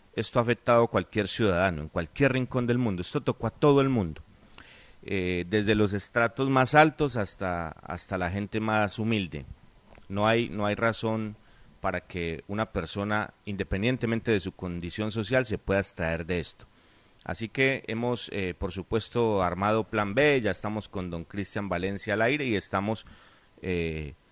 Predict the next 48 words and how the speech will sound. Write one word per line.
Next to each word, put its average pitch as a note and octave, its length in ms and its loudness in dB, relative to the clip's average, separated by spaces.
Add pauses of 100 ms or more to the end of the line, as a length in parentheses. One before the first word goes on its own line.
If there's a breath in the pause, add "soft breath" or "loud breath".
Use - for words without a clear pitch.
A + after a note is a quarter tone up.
a F2+ 120 -6
través G#2+ 420 0
de A#2 80 0
la G2 120 2
gerencia G#2 460 -4
de G#2 80 2
R G2+ 160 -4
C G#2 200 -2
N, B2 120 -4
de G#2 80 -2
la F#2 100 0
dirección F2 400 -4
artística, F#2+ 720 -6 (360 loud breath)
de E2+ 340 -6
nuestra E2+ 320 -6
emisora, A2+ 480 -2
tomando F#2+ 440 -4
las G2 140 0
medidas F#2 340 -2
respectivas A2+ 720 -2
y, G2 140 -8
y F2 360 -8
ya F#2+ 180 -2
tenemos G#2 360 -6
un G#2 100 -6
plan G2 240 -2
armado, G2+ 480 2
un G#2 140 -2
plan A2 320 2
A, C3+ 100 6
un A2+ 160 2
plan A2 320 2
B, B2+ 220 4 (220 loud breath)
un G#2 120 -4
plan B2 300 6
C, B2 160 6
porque A#2 280 0
acá F#2 180 -2
sí G#2 120 -6
planificamos G#2+ 800 0 (360 soft breath)
pensando G2+ 380 -2
en G2+ 60 0
la F#2+ 120 -2
transmisión F2 480 -2
de G2+ 80 -2
mañana F#2+ 360 -2
de F2+ 100 0
acuerdo F#2 500 -4